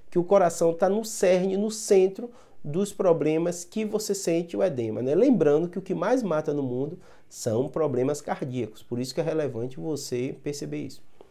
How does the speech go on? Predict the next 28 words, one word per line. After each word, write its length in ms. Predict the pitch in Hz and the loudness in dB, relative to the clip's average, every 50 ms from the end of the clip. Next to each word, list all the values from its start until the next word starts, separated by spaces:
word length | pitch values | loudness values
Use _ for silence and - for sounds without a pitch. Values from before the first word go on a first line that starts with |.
| - - - - - - - - - - - - - - - - - - | -20 -20 -18 -18 -18 -18 -20 -20 -20 -20 -20 -20 -20 -20 -20 -20 -20 -14
Segundo 360 | - - - 170 226 233 240 | -8 -4 0 0 2 2 2
problema, 560 | 214 233 220 196 156 147 151 147 135 127 120 | 2 4 4 6 6 6 4 4 4 2 2
né, 140 | 120 135 139 | 0 0 0
muito 600 | 147 135 117 135 151 175 196 214 226 226 220 - | -2 -2 -2 0 2 4 4 4 4 2 -2 -2
comum, 380 | - 214 190 151 120 117 113 110 - - - | 0 0 0 0 0 -4 -6 -8 -10 -2 6
tosse 400 | - 185 208 233 240 220 226 - | 8 10 10 10 10 6 4 0
persistente. 840 | 185 - 180 170 - - 147 - - - 127 120 113 101 - - - - - - - - - _ - - - - | -6 -4 -4 -4 -4 -6 -10 -10 -8 -6 -4 -4 -4 -6 -10 -12 -20 -20 -18 -18 -18 -20 -20 _ -20 -18 -14 -6
O 40 | - | -2
que 80 | 294 285 | 0 2
que 60 | 294 | 2
acontece? 560 | 262 269 247 202 208 - 135 135 135 135 - | 4 4 4 2 4 2 2 0 0 0 0
Os 60 | 196 | 2
nossos 300 | 202 202 220 220 - - | 4 4 4 2 -2 -8
pulmões, 460 | - - 156 143 135 139 165 175 160 165 | -10 -6 -4 -2 2 2 4 4 2 2
tem 100 | - 127 | 0 -2
até 140 | - - | 2 2
nosso 240 | 156 170 160 160 - | 4 4 2 2 0
modelo 320 | 156 143 135 131 135 135 135 | -2 -2 0 2 2 2 2
anatômico 640 | 131 123 113 - - - 131 135 127 120 - - | 2 0 -2 -4 -2 -2 -2 0 -2 -4 -4 -4
ali, 240 | 120 113 113 131 151 | -4 -2 -2 -2 -4
que 80 | 139 127 | -4 -4
dá 120 | 120 123 117 | -4 -4 -4
pra 160 | - 127 113 | -2 -2 -4
ver 80 | 113 | -4
os 100 | 120 117 | -4 -8
pulmões 300 | - - 120 110 120 120 | -8 -10 -8 -6 -6 -6
muito 240 | 120 117 117 110 - | -6 -8 -8 -8 -6
bem, 320 | 107 120 135 160 165 156 | -4 -2 0 0 0 -2